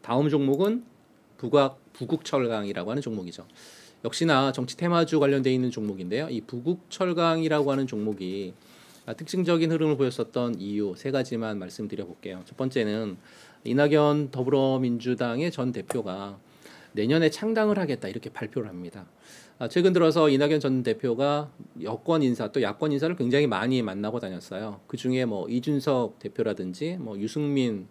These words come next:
국회의원, 전 국회의원 같은, 유승민 국회의원 같은 분들을 만나고 다니면서, 아, 새로운 상-, 창당, 신당을 창당하겠다, 이렇게 얘기를 해서 신당 창당 가능성 기대감이,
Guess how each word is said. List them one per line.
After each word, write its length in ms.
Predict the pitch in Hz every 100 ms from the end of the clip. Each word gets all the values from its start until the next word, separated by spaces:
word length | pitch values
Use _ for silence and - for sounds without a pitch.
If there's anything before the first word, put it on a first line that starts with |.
| - _
국회의원, 680 | - - 113 98 120 196 131
전 180 | 107 110
국회의원 420 | 107 - 120 117
같은, 380 | 117 107 - 117 - 92 92 131 - _
유승민 420 | - - 151 139 135
국회의원 340 | - 127 123
같은 300 | 113 - 120
분들을 320 | 110 104 113
만나고 320 | 143 95 117
다니면서, 580 | 117 104 92 90 143 131 - - - - -
아, 180 | - 113
새로운 540 | 123 190 196 190 190 190
상-, 480 | 185 - 190 196 - _
창당, 640 | - - 196 185 175 135 127 - _ _
신당을 600 | - - 202 160 147 208
창당하겠다, 1160 | 208 185 175 170 165 135 123 - 92 98 98 90 - - -
이렇게 540 | 127 143 143 120 98 92 -
얘기를 340 | 113 120 131
해서 360 | 107 - 123 101 - -
신당 580 | - - 196 190 190 190
창당 480 | 185 - 208 202 196
가능성 720 | 175 143 143 143 - 139 131 127
기대감이, 680 | - 131 139 120 107 151